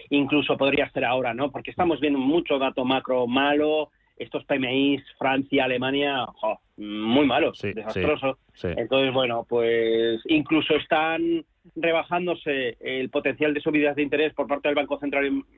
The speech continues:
Speaker 1: Europeo, imagínate si, si son malos, ¿no?
Speaker 2: Ya.
Speaker 1: Entonces, bueno,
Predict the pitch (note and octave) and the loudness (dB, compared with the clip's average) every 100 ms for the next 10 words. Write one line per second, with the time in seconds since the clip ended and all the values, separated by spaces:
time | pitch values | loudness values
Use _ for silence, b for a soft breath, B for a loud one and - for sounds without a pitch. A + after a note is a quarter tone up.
0 | - C#3+ C#3+ D3+ D3+ - C#3+ C#3+ D3+ D#3 | -4 -2 0 0 0 0 0 2 2 2
1 | C#3+ C#3 B2+ A#2+ A2+ A2 A2+ G#2+ - A#2 | -2 -4 -4 -2 0 2 2 0 -2 -2
2 | G#2 G2+ F2 F#2+ A#2+ G2+ E2+ B B - | 0 0 -2 -4 -6 -6 -6 B B -2
3 | C3+ C3 D#3 E3+ - C#3+ G#2+ | 0 2 2 2 0 -4 -4